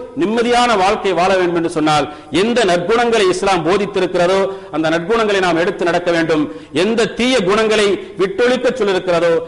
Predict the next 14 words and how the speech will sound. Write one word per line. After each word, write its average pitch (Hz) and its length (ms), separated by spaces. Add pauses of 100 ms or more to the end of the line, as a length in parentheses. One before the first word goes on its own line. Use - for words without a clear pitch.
(120)
அந்த 160 140
தீய 233 340
குணங்களை 202 380
விட்டும் 180 340
நாம் 156 420
தவிழ்ந்திருக்க 190 520
வேண்டும். 156 320
அல்லாஹ் 165 240
அந்த 151 200
தௌஃபீக்கை 180 800
நம் 147 100
எல்லோருக்கும் 165 520
தந்தருள்வானாக. 120 640 (1400)
கண்ணியத்திற்குரியவர்களே, 135 920